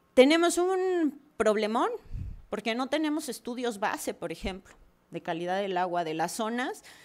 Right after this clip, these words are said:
que están a punto de, este, empezar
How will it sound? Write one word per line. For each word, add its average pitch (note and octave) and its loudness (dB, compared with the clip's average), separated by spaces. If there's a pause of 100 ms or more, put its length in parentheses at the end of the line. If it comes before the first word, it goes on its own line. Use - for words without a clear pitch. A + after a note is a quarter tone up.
(120)
que F#3+ -2
están A3+ 2
a G#3 -2
punto B3+ -4
de, D#3+ -2
este, D3+ -4
empezar F#3+ 4